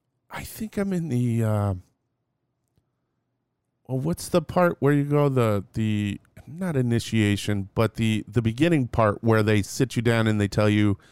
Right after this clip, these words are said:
orientation. And this girl comes up to me just out of the blue,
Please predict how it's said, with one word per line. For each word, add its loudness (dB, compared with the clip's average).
orientation. 2
And -2
this -4
girl -2
comes -4
up -2
to -8
me -2
just 0
out 0
of 4
the 2
blue, 4